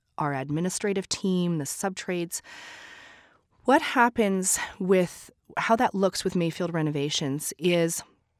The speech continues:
the homeowners, um, and this, bear in mind, these examples are around renovations, but ultimately in, in business and as a professional, we need to learn how to adapt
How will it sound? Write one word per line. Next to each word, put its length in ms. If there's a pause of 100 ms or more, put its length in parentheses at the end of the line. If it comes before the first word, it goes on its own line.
(300)
the 160
homeowners, 1000 (120)
um, 540 (160)
and 160
this, 220 (640)
bear 180
in 120
mind, 420
these 220
examples 880
are 260
around 440
renovations, 920 (260)
but 200 (140)
ultimately 800
in, 460
in 200
business 580
and 160
as 160
a 60
professional, 580
we 100
need 180
to 120
learn 480
how 720
to 420 (380)
adapt 420